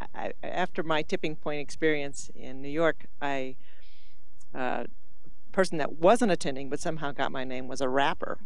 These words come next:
who worked with Jay-Z and those guys, contacted me and said, I, you know, he's passionate about climate change and he wanted to do a story on climate change. I sent him to Tipping Point. I don't know what happened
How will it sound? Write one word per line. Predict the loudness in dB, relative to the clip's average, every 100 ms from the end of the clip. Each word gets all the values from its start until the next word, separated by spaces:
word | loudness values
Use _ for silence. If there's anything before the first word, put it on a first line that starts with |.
| -2 0
who | 0
worked | 2 2 0
with | 0
Jay-Z | 0 0 0 -2
and | -2
those | -2 -2
guys, | -2
contacted | 0 2 4 4 2
me | 0 0
and | 2
said, | 2 2 -2 -2 2
I, | 2
you | 2 0 -2
know, | -2 -2 -2
he's | -2
passionate | 0 2 2 2
about | 0 0
climate | -2 -2
change | -2 -2 -2
and | -2
he | -2
wanted | -2 -2 -2
to | -2
do | -2 -2 -2
a | -2
story | -2 -2 0 0 0
on | 0
climate | 0 0
change. | -2 -2 -2
I | -2
sent | 2 2
him | 2 2
to | 0
Tipping | 0 0 0 -2
Point. | -4 -2
I | -2
don't | -2 -2
know | -2
what | -2 -4
happened | -2 -2 -2 -2